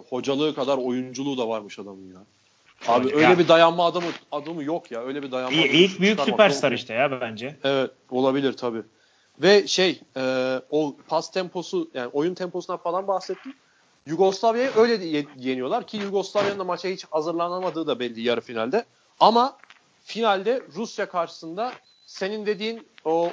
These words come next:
Speaker 1: oturaklı handball daha böyle ağır basıyor.
Speaker 2: Hı hı.
Speaker 1: Yani yaprak kımıldamıyor öyle diyeyim Rusya savunmasında. O Rusya'da öyle mağlup ediyor şey İspanya'yı. Devam et abi buyur sen,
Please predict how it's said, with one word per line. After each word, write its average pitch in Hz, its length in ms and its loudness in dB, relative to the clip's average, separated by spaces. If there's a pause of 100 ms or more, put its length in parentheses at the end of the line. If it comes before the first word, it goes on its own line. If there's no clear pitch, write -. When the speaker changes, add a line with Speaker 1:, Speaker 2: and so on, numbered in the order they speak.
Speaker 1:
oturaklı 196 680 0
handball 170 640 -4
daha 170 240 4
böyle 143 180 0
ağır 117 280 0
basıyor. 135 380 -6 (420)
Speaker 2:
Hı 127 60 -12
hı. 123 140 -10
Speaker 1:
Yani 147 280 -2 (180)
yaprak 180 420 2
kımıldamıyor 135 680 -2
öyle 143 240 -4
diyeyim 117 220 -10
Rusya 127 280 -8
savunmasında. 113 720 -8 (720)
O 165 280 6
Rusya'da 170 460 4
öyle 196 160 6
mağlup 127 320 4
ediyor 107 300 -4 (340)
şey 113 260 -12
İspanya'yı. 123 580 -4 (1160)
Devam 208 220 6
et 160 120 -2
abi 147 220 2
buyur 160 180 0
sen, 139 320 -6